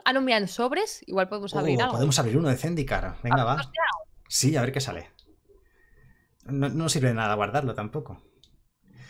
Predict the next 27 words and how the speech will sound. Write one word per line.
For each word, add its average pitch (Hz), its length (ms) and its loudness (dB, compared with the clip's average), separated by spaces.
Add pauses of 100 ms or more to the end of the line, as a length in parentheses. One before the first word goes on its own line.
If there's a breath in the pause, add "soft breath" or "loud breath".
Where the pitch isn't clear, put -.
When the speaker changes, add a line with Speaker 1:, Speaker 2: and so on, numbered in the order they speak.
(120)
Speaker 2:
Vale, 104 220 -2
pues 107 320 -4
Speaker 1:
Por 185 100 -8
eso 160 180 -8
digo 180 240 0
que 160 60 -2
alguna 165 280 -2
vez 175 120 -4 (180)
Speaker 2:
la 135 240 4
Speaker 1:
abrir. 127 120 2
Speaker 2:
carta 160 280 2
que 156 80 -6
está 131 720 2
dada 120 200 2
la 110 80 2
vuelta, 107 360 -6
que - 80 -6
no 110 80 -6
te - 60 -6
la 113 80 -4
quieren 107 200 -4
revelar, 107 360 -4
es 127 160 -4
la 101 120 -4
rara 110 220 -2
del 98 140 -6
sobre. 90 420 -8